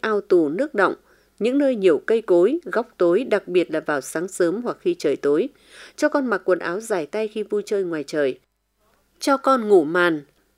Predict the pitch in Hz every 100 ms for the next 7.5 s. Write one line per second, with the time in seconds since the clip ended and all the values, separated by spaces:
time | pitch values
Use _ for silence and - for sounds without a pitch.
0 | - 185 202 185 185 156 175 180 170 185
1 | 311 320 233 240 220 202 123 330 - 170
2 | 139 - 196 170 165 226 285 _ _ -
3 | - - - _ 254 214 302 277 240 160
4 | 196 180 180 170 - 165 - 196 240 269
5 | 349 185 147 214 214 - - 190 254 202
6 | 185 160 170 156 151 175 160 - 175 139
7 | - 185 - - 302